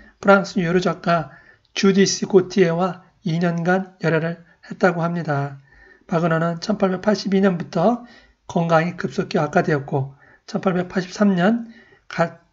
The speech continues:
가족이 베니스로 여행을 떠나는데 여행 중 부인 코지마는 바그너가 소프라노 가수와 썸씽이 있다고 화를 냈는데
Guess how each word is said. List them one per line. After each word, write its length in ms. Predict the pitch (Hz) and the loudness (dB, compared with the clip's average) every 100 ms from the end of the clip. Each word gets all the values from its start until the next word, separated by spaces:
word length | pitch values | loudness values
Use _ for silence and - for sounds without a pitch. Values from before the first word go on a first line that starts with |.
| _ _ - | _ _ -6
가족이 460 | - 165 185 202 | 0 2 4 2
베니스로 640 | 202 175 175 - 180 180 - - _ | 2 0 -2 -2 -2 -2 -8 -20 _
여행을 300 | 180 170 190 | 0 2 2
떠나는데 640 | 185 165 151 143 147 135 - - - _ _ 185 | 0 -2 -2 -4 -4 -6 -6 -18 -20 _ _ 0
여행 360 | 160 185 180 | 2 2 0
중 280 | 175 202 180 - _ _ | 0 -2 -2 -14 _ _
부인 440 | - 180 180 180 - _ _ | -4 -2 -2 -8 -16 _ _
코지마는 680 | - 196 190 170 170 175 208 - _ _ _ _ - | -6 -4 0 0 0 -2 -4 -8 _ _ _ _ -8
바그너가 640 | 160 180 175 170 180 180 _ | -2 0 0 0 -2 -4 _
소프라노 500 | - 220 - 202 190 | -4 -4 0 0 -2
가수와 600 | 190 175 170 180 202 - _ _ | -2 -4 0 2 0 0 _ _
썸씽이 480 | - 233 208 226 202 | -2 0 0 2 0
있다고 560 | 180 190 170 190 - _ _ _ _ _ _ _ | 0 -2 0 -2 -4 _ _ _ _ _ _ _
화를 260 | - 214 208 | 2 6 6
냈는데 580 | 175 165 156 185 170 | 2 -2 -4 -4 -6